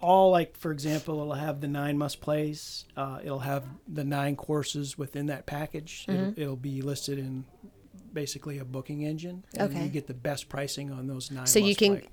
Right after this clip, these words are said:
Speaker 2: come and play all nine of these courses?
Speaker 1: Yes,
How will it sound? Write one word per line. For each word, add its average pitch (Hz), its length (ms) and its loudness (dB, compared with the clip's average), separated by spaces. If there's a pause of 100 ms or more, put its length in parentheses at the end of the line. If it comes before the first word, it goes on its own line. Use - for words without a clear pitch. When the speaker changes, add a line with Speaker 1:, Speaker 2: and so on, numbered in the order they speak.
Speaker 2:
come 208 340 6
and 180 140 0
play 170 260 4
all 170 260 6
nine 170 320 2
of 165 100 -2
these 170 180 0
courses? 170 540 -6 (420)
Speaker 1:
Yes, - 380 2